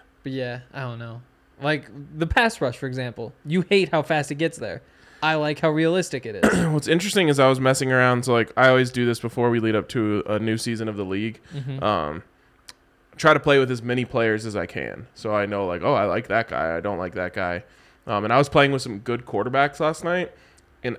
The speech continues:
Speaker 2: I think there's something written into the, uh, A I that's like, the better the quarterback, the better protection they get.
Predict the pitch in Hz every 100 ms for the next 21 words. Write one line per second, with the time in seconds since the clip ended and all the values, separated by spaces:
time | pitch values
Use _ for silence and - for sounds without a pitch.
0 | - 135 147 147 - 147 131 123 120 117
1 | 135 123 120 117 107 98 110 107 110 123
2 | 107 104 101 107 101 98 101 - _ _
3 | _ _ _ _ - 110 95 90 87 -
4 | 120 117 101 110 120 120 113 - 101 -
5 | 120 120 110 110 117 98 92 - 95 90
6 | 87 - 104 - 62 50 - -